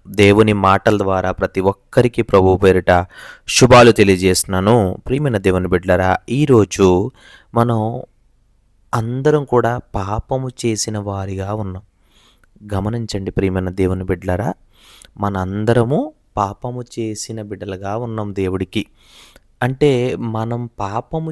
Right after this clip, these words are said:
చేసిన బిడ్డలుగా ఉన్నా కూడా ఎవరిదైనా మనకి పాపం కనిపిస్తే మాత్రం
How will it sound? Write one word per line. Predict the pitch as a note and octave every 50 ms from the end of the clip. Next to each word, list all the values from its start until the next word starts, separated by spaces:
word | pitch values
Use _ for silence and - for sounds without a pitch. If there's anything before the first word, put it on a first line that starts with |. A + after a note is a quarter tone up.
| D3+ - D3
చేసిన | C#3+ C3+ - C#3+ C3+ C3+
బిడ్డలుగా | B2+ B2+ A2+ A#2 A2+ A#2 A2 A#2 A#2 A2+
ఉన్నా | A2 G#2 G2 G2 G2 G#2 G#2+ A2+
కూడా | - - G#2+ G2 F#2+ F#2+ G2 F#2+ F2+ F#2 F#2 - _ _ _ _ _ _ _ _ _ _ _ _
ఎవరిదైనా | G#2+ G#2 G#2 G#2 G#2 B2 C3+ C#3 C#3+ D3+ D3 D3 D3 C#3+ D3 C#3+ C#3+ C#3
మనకి | C#3 C3 B2+ B2 - - B2+
పాపం | - - - G#2+ G2 G2+ - - C3+ C3+ C3+
కనిపిస్తే | C3 - A#2+ A2+ - - A2 - - - - A#2 A2 G#2+
మాత్రం | G#2 G2 F#2+ F#2 F#2+ - _ _ - A2+ G#2 F#2+ F2+ F2+